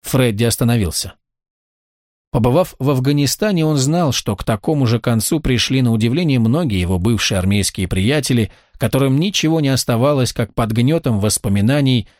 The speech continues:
скорчиться в темноте, отгоняя демонов посттравматического стрессового расстройства.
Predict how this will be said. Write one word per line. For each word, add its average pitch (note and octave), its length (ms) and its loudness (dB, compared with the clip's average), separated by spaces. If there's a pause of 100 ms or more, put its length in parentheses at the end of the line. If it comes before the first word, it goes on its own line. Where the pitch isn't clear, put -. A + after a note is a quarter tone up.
(100)
скорчиться D#3+ 760 -2
в - 60 -8
темноте, G2+ 560 0
отгоняя A#2+ 460 2
демонов B2 600 0
посттравматического A#2 1300 0 (160)
стрессового A2 760 0
расстройства. F2 760 -4